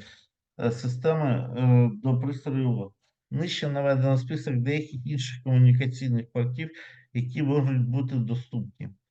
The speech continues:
Значить, універсальний асинхронний приймач-передавач, U A R T, цей інтерфейс можна використовувати для зв'язку з іншими апаратами, периферійними пристроями.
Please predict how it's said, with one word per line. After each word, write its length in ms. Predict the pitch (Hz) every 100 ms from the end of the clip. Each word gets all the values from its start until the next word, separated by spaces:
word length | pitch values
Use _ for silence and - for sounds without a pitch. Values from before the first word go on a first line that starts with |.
| _ _ _ _ _ _ _
Значить, 500 | - 123 131 143 135
універсальний 720 | 156 151 165 165 - 180 156 143
асинхронний 640 | 127 143 131 151 147 139
приймач-передавач, 1400 | 135 139 135 127 - 139 127 123 147 147 156 160 - -
U 220 | - 127
A 220 | 139 135 131
R 20 |
T, 100 | 123 -
цей 180 | - 147
інтерфейс 600 | 135 127 131 - 170 160
можна 420 | 147 135 127 127 127 - - _ -
використовувати 840 | 127 123 139 135 - 156 147 139
для 260 | 120 120 120
зв'язку 520 | 123 127 - - 151
з 120 | 127
іншими 340 | 135 135 123
апаратами, 600 | 117 - 123 131 - 120
периферійними 680 | 104 117 - 127 123 117 107 -
пристроями. 440 | 110 104 - -